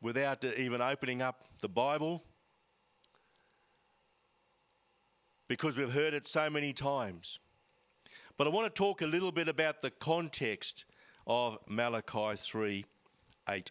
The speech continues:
to ten. We're getting towards the end of the Old Testament here. In fact, Malachi is the last book in the Old Testament,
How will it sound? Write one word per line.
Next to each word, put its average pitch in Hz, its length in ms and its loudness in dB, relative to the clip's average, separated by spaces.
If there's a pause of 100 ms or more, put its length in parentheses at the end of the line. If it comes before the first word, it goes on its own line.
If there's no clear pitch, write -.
to 104 100 -4
ten. 135 420 -2 (1600)
We're 143 100 0
getting 226 300 2
towards 190 380 2
the 160 160 0
end 190 140 0
of 151 80 -2
the 151 100 4
Old 156 220 0
Testament 139 480 -2
here. 104 200 -2
In 95 80 -6
fact, 135 240 2
Malachi 147 600 0
is 117 100 -4
the 117 100 -2
last 143 400 0 (100)
book 165 280 0 (640)
in 127 120 -4
the 127 120 0
Old 131 260 0
Testament, 135 500 -4